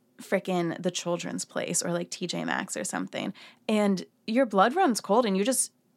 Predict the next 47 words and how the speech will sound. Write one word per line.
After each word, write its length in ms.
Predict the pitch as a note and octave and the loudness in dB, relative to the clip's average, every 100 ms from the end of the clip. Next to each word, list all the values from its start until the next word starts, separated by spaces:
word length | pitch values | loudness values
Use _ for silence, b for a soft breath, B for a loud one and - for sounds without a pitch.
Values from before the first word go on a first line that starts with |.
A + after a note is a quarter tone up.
| _ - | _ -2
you 160 | A3 | 0
just 160 | A3 A#3 | 2 0
think 180 | G#3+ G3+ | 0 -2
that 100 | G3+ | 2
you 140 | G3+ | 2
have 200 | F#3 F3 | 2 0
zero 340 | D#3 F#3 F#3 | 0 2 4
options 480 | F3 E3+ F3 F3+ F3 | 6 4 2 -4 -4
in 60 | E3+ | -4
that 140 | E3 | -4
moment, 500 | E3+ E3+ - - - | -4 -4 -6 -10 -10
because 260 | G3 G3 F#3 | -6 -2 -2
especially 400 | F#3 G3+ G3+ A3+ | -2 -4 -2 -2
once 220 | F#3+ F#3 | -2 -2
something 340 | F#3 F3+ F3+ | -4 -4 -2
is 160 | F3 E3+ | -2 -2
screenshotted 600 | - F3+ F3+ F3+ F3 E3+ | -4 -4 -2 0 0 -2
or 80 | E3 | -4
shared, 400 | - A3+ G3+ F#3+ B B - | -4 0 2 0 B B -8
they 80 | A#3 | -4
could 140 | C4 | -2
send 160 | A#3 A3+ | -2 -2
it 80 | |
to 80 | A#3 | -2
their 140 | B3+ B3 | -2 -2
friend 480 | - B3 A3 G3 | 0 2 2 0
or 60 | F3+ | -2
put 180 | F3+ E3+ | -4 -6
it 100 | F3+ | -2
on 140 | G3+ | -2
Google 240 | G#3 G#3+ G#3+ | -2 -4 -4
Drive 540 | A3+ A3+ G#3+ G3 F3+ | 2 4 6 4 4
or 200 | F#3 F#3 - _ _ _ _ - | 2 2 -8 _ _ _ _ -8
do 140 | A3+ G#3+ | -2 0
something 260 | A#3 G#3+ | 0 2
like 140 | G3+ F#3+ | 0 4
that, 220 | G3+ G3+ | 2 4
and 100 | G3+ | 2
you 80 | G3+ | 2
truly 300 | A3+ A#3 A3+ | 0 -2 0
feel 180 | G3+ | 2
like 160 | F#3 F3+ | 2 2
you 40 | |
have 120 | F#3 F3 | -2 0
no 140 | F3+ | 0
options. 600 | F3+ F3+ - - F3+ - | 2 0 0 -4 -2 0
So 260 | G3+ F#3+ | 4 4